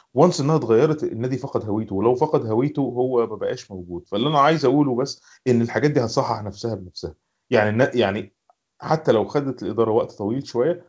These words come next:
الإدارة هتستوعب إن، إن هي ماشية في سكة غلط، وإن ده مش هيجيب فلوس. يعني هتستوعب بال-،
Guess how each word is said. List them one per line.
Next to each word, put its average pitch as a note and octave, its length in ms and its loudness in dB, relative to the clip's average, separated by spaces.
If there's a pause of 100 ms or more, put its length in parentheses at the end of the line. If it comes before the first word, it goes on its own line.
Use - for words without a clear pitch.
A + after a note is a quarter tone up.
(140)
الإدارة A2 280 0
هتستوعب A#2+ 460 2
إن، G2+ 140 -2
إن G#2 320 -6
هي A2+ 120 -4
ماشية A#2 220 -6
في - 80 -12
سكة A2+ 220 -8
غلط، C3 320 0
وإن G2+ 200 -2
ده A#2 80 4
مش A#2 180 -2
هيجيب A2+ 240 -6
فلوس. C#3 560 -4
يعني B2 140 2
هتستوعب B2+ 520 4
بال-، A#2+ 260 0